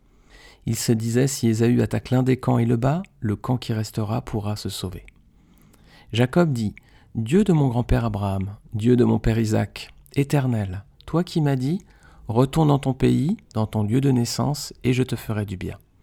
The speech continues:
Je suis trop petit pour toutes les grâces et toute la fidélité dont tu as fait preuve envers moi, ton serviteur. En effet, j'ai passé ce Jourdain avec mon bâton, et maintenant je peux former deux camps. Délivre-moi de ton, de mon frère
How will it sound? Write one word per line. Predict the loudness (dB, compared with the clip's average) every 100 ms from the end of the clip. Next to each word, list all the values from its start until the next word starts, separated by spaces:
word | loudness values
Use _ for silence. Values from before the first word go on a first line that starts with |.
| -20 _ _ -20 _ -20 -20 -4
Je | -2
suis | 0 0
trop | 0
petit | 2 -2 -4 -6
pour | -4
toutes | -4 -2
les | 0
grâces | 0 -2 -4
et |
toute | -6 -6
la | -4
fidélité | -4 -2 -2 0 0
dont | 0
tu | -2
as | -4
fait | -4
preuve | -2 -2
envers | 0 0 0
moi, | -2
ton | -4 -6
serviteur. | -6 -4 -6 -8 -10 -12 -20 -20 -20 -20 -20 -20 -8
En | -2 -2
effet, | -2 -2 -4 -8 -20 -20 -20 -6
j'ai | -2 0
passé | 0 0
ce | 0 2
Jourdain | 2 2 2
avec | 0 0
mon | 2
bâton, | 2 0 -4 -4 -12 -14 -2
et |
maintenant | -2 0 0 0
je | 0
peux | -4 -4
former | -2 -2 -2
deux | -2 -6
camps. | -8 -14 -16 _ _ _ _ _ _ _
Délivre-moi | -2 2 2 2 4 4 2
de |
ton, | 0 -2 0
de | 0
mon | 2
frère | 0 -2 -4